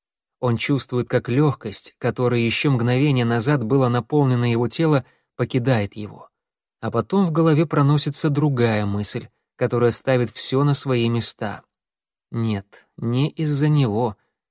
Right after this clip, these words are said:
из-за матери. Сколько бы она ни страдала,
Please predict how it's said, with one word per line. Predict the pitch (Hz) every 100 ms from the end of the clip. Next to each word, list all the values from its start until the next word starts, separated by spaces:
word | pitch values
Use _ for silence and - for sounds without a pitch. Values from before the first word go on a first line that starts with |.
| _
из-за | 131 123 117 123
матери. | 107 101 - - - _ _ _ _ _ _ _
Сколько | - - 120 107
бы | 104 110
она | 110 113
ни | 107
страдала, | - 113 104 110 120 104